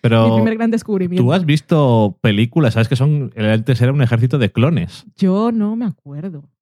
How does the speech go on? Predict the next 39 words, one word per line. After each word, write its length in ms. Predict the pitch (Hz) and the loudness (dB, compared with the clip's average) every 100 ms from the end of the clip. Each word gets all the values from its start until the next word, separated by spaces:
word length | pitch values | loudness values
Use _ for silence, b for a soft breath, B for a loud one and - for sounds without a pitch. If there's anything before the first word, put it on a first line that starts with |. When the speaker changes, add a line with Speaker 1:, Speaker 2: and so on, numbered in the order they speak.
| _ | _
Speaker 1:
Vale, 280 | 117 107 101 | -2 2 2
Speaker 2:
Creo 80 | 101 | 2
que 60 | |
Speaker 1:
ok. 60 | 220 | 2
Speaker 2:
lo 60 | 196 | 2
he 60 | |
visto, 360 | 190 202 196 226 | 0 -2 0 0
igual 240 | 214 196 | 0 -2
he 60 | 196 | -2
visto 260 | 202 - 214 | -2 0 0
alguna, 460 | 196 208 220 214 220 | 0 0 2 2 2
igual 160 | 208 | 0
he 40 | 202 | 0
visto 280 | 208 - 196 | 0 -2 -2
media. 380 | 208 220 170 - _ _ - | 0 -2 -6 -12 _ _ -2
Speaker 1:
Ok, 140 | 117 98 87 | 0 0 -2
vale. 340 | 110 104 87 82 _ _ _ - | -2 -2 -2 -8 _ _ _ -4
De 180 | 113 | 0
las 140 | 104 107 | 0 0
seis 280 | 139 139 - | 0 0 0
películas 580 | 151 156 - 147 131 127 | 0 0 2 0 2 0
anteriores, 540 | 123 123 127 131 117 | 2 2 4 2 2
igual 160 | 117 120 | 2 2
has 60 | |
visto 300 | 123 - 113 | 0 0 -2
una 300 | 127 127 117 | 2 0 2
o, 220 | 107 113 - _ | 0 -2 -6 _
entre 240 | 127 110 107 | 0 0 2
todas 300 | 135 110 101 | 0 0 -4
las 140 | 101 | -2
seis. 340 | 123 92 - - | -2 -2 -6 -16
Speaker 2:
Mm. 840 | 302 311 294 285 262 247 233 220 - | -14 -12 -10 -10 -8 -8 -10 -10 -6
Speaker 1:
¿Entre 200 | 123 117 | -2 -2
trozos 300 | 127 131 160 | 0 0 2
de 80 | 151 | 0
seis 260 | - 165 160 | 0 -2 0
has 60 | 139 | -2
visto 220 | 131 151 | 0 0
una? 300 | 151 95 | 0 0